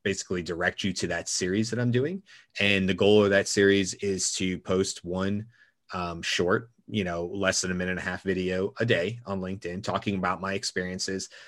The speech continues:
failures, successes, funny stories, all sorts of stuff from my life. And then I try to connect those to business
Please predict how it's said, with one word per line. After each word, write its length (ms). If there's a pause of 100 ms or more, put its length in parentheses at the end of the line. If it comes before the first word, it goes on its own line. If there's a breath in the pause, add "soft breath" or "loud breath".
(380 loud breath)
failures, 720 (180 soft breath)
successes, 960 (160)
funny 320
stories, 760 (340 loud breath)
all 120
sorts 340
of 60
stuff 240
from 140
my 100
life. 340 (100)
And 120
then 100
I 80
try 200
to 60
connect 360
those 200
to 100
business 680